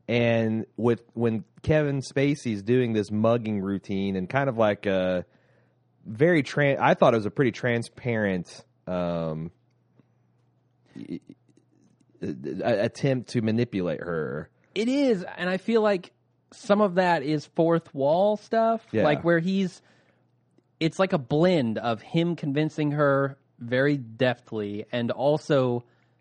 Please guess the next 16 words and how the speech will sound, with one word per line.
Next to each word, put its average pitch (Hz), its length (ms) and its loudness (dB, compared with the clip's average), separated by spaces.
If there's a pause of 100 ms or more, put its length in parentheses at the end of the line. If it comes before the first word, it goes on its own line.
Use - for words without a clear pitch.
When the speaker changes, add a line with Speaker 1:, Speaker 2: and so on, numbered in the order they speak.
(200)
Speaker 2:
like, 123 160 -10
this 127 140 -8
breaking 131 440 -2
the 113 80 -4
fourth 123 300 -2
wall, 120 220 2
letting 117 240 0
us 143 200 0
know 131 140 4
that 113 140 -2
Speaker 1:
Yeah. 104 200 2
Speaker 2:
he 175 60 2
knows 131 280 2
what 120 160 0
he's 113 180 -6
doing 110 480 0